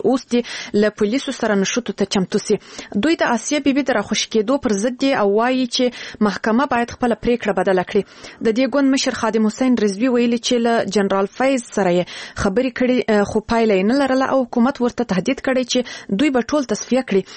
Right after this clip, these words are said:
د نومبر په لومړۍ نیټه پرون پنجشنبې د پاکستان صدر اعظم عمران خان لاریون کوونکو ته خبرداری ورکړ چې حکومت به د دوی پر وړاندې اقدامات وکړي که دوی د لویو لارو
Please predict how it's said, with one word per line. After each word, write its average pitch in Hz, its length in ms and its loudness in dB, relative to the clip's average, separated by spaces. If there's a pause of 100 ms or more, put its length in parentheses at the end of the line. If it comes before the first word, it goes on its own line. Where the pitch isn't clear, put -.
(360)
د 254 120 4
نومبر 320 400 2
په 311 220 2
لومړۍ 254 340 2
نیټه 247 260 -2
پرون 240 280 2
پنجشنبې 196 400 2 (120)
د 196 140 4 (120)
پاکستان 240 460 -2
صدر 196 240 0
اعظم 220 340 2
عمران 180 340 0
خان 240 260 2
لاریون 196 320 2
کوونکو 233 360 0
ته 208 100 -4
خبرداری 185 440 0
ورکړ 226 320 -2
چې 226 80 0 (420)
حکومت 233 460 0
به 240 140 2
د 180 140 0
دوی 254 80 2 (100)
پر 196 100 -2
وړاندې 226 280 2 (100)
اقدامات 214 440 -2
وکړي 233 320 0
که 220 60 2 (120)
دوی 254 180 4 (380)
د 202 120 2
لویو 262 260 4
لارو 214 200 2